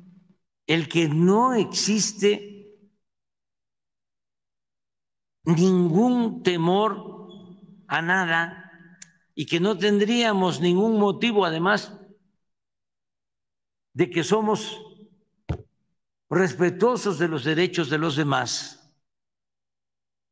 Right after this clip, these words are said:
además de que somos humanistas, pacifistas, que no apostamos a la violencia, políticamente no tendríamos ningún motivo para agredir a nadie.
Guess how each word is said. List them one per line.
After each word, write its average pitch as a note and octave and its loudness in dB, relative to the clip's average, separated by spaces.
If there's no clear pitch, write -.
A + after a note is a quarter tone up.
además D#3 -2
de A#2 -4
que B2+ -6
somos F#3 0
humanistas, D3 -2
pacifistas, C#3+ -6
que D#3+ 0
no F#3 4
apostamos G3 0
a E3+ 0
la F3 0
violencia, E3 0
políticamente F#3+ 0
no G3+ 0
tendríamos G#3 0
ningún F#3 2
motivo A3 -2
para D#3 0
agredir E3 -2
a F#3+ 2
nadie. A#3+ 0